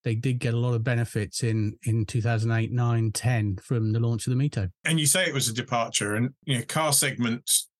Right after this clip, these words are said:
Speaker 2: change over time and generally cars get bigger. Uh, but I think it really was, there was nothing at that segment of the market since the Sud, 'cause the thirty-three had got bigger,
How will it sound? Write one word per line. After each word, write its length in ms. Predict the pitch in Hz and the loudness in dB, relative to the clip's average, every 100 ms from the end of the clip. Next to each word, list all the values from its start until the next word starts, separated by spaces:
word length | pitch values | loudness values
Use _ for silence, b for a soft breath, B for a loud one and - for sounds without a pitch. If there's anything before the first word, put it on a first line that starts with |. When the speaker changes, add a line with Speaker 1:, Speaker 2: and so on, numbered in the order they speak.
| - | -6
Speaker 2:
change 440 | - 123 113 107 | -2 0 2 0
over 260 | 107 104 98 | 0 -2 -2
time 480 | - 113 104 104 101 | -2 0 0 -2 -2
and 320 | 98 98 104 - | -2 -2 -2 -2
generally 400 | 131 135 110 101 | 0 2 2 0
cars 320 | 120 107 98 | 0 -2 0
get 200 | 110 104 | -2 -2
bigger. 300 | 117 95 85 - | -2 -2 -6 -8
Uh, 100 | 131 - | -10 -4
but 120 | 131 | -2
I 60 | 127 | 0
think 240 | 190 196 | -2 -2
it 120 | 180 | -4
really 240 | 139 135 120 | -2 -2 -2
was, 680 | 120 151 135 110 - - - _ _ _ _ | -2 -2 0 2 2 2 -2 _ _ _ _
there 100 | 139 | -4
was 200 | 131 120 | -2 0
nothing 800 | 135 143 139 147 127 117 113 117 - _ | 0 0 0 -2 0 0 -2 -4 -8 _
at 160 | 123 123 135 123 | -4 -4 -4 -4
that 260 | 127 - | -2 0
segment 380 | - 127 107 113 | 0 0 -2 -4
of 60 | 110 | -2
the 60 | |
market 480 | 113 113 - 110 - | -2 -2 -2 -4 0
since 320 | - 147 - | 0 2 0
the 80 | 104 | 2
Sud, 300 | - 92 - | 0 0 -4
'cause 180 | 113 104 | -4 -2
the 80 | 104 | 0
thirty-three 600 | 127 113 110 - 117 107 | -2 -2 -2 -4 -2 -2
had 140 | 95 | -2
got 200 | 110 98 | -6 -4
bigger, 560 | 107 104 107 104 104 | -4 -2 -2 0 -2